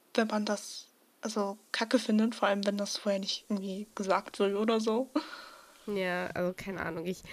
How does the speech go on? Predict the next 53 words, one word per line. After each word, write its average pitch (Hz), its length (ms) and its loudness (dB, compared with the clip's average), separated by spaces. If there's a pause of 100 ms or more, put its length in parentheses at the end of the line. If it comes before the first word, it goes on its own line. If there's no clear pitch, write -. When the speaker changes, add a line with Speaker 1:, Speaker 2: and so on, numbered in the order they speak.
(220)
Speaker 2:
irg-, 233 200 8
es - 180 4
war 233 140 8
halt 262 120 4
auch - 100 -2
irgendwie 233 260 6
voll 240 200 6
langweilig 240 600 4
und, 208 140 -4 (280)
also, 208 220 -2
äh, - 120 -8 (180)
klar, 240 420 10
ich - 180 0
hab 285 80 2
mich 311 140 4
gefreut, 247 400 2
so 208 100 -8
Zeit 226 220 -2
mit 226 100 -6
meiner 214 200 -4
Familie 190 400 -2
zu - 120 -10
verbringen 196 300 -2
und 196 60 0
es 190 100 -6
war 202 100 4
auch 214 60 0
schön, 196 420 4 (400)
aber 185 240 6
wie 196 60 6
gesagt, 196 240 6
meine 190 160 6
Laune 190 280 10
war 190 80 10
halt 180 140 4
auch - 160 -2
am 185 220 0
Tiefpunkt 220 560 4
und - 160 0
für - 100 -4
meine, 208 220 4 (100)
meine 214 200 6
Cousine 220 340 2
hat's 208 200 -2
halt 202 120 -2
gefallen, 185 460 -4
ne, 180 80 2
und 190 60 0
das 185 120 -4
war 180 100 0
halt 180 140 -2
auch - 80 -6
so, 170 220 -4